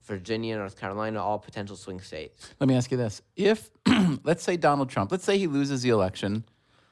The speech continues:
Speaker 2: and now he's just concentrating on private business again, and he decides to buy one Premier League team, which team would you want it to be? Which team do you want to be owned by Trump?
Speaker 1: <sighs> In pure money, I would say Liverpool,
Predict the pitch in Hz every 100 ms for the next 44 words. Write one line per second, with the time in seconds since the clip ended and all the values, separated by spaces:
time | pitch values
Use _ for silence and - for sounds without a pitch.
0 | _ - 107 110 117 123 123 - 131 113
1 | 110 131 113 104 98 107 101 - 101 95
2 | 87 87 87 90 107 98 123 135 127 113
3 | 101 95 95 - 87 98 110 98 85 71
4 | 85 _ _ _ _ _ _ - 104 110
5 | 120 123 123 131 127 _ _ _ - 120
6 | 113 104 98 87 - 98 78 80 - 120
7 | 131 - 135 117 101 107 101 101 110 110
8 | 95 - - 90 76 73 - - 131 -
9 | 127 110 110 117 117 - 98 92 78 85
10 | 53 - 87 120 113 - _ _ _ _
11 | _ _ - 147 147 - - 175 190 120
12 | 107 135 196 214 190 _ - 120 120 117
13 | 104 98 92 110 113 139 156